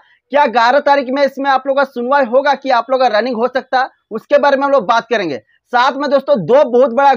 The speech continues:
गुड न्यूज है दोस्तों कि आप लोग का बिहार दोस्तों कांस्टेबल में दोस्तों टोटल जो वैकेंसी आने वाला उन्नीस हजार वैकेंसी आने वाला दोस्तों। और आप लोग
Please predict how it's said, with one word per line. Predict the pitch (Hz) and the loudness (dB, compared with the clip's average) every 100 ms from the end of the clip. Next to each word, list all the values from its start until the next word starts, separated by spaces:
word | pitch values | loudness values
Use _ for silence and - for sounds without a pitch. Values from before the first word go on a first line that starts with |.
| 175 | 0
गुड | 202 220 | -6 -4
न्यूज | 254 285 | -4 -2
है | 269 | -2
दोस्तों | 247 247 277 | -2 0 -2
कि | 269 269 | -2 -2
आप | 240 277 | -2 0
लोग | 269 | -2
का | 180 | -2
बिहार | 156 196 233 285 | -8 -2 0 0
दोस्तों | 233 247 285 269 | -2 -4 -4 -4
कांस्टेबल | 233 233 - 240 269 | -4 -6 -6 -2 -2
में | 269 254 | -2 -4
दोस्तों | 247 - 254 | -6 -4 -4
टोटल | 233 226 277 | -4 -2 -2
जो | 254 208 | -2 -4
वैकेंसी | 214 240 233 226 | -6 -8 -8 -4
आने | 285 262 | -2 -2
वाला | 254 254 311 - _ 208 | 0 0 -2 -6 _ -6
उन्नीस | 262 294 320 | -2 -2 0
हजार | 269 277 240 | 0 0 -2
वैकेंसी | 254 254 240 254 | -2 -2 -4 -4
आने | 233 | -4
वाला | 220 208 | -2 -2
दोस्तों। | 180 160 - 120 _ - | -2 -6 -10 -16 _ -6
और | 240 | -2
आप | 247 254 | -2 0
लोग | 269 | -4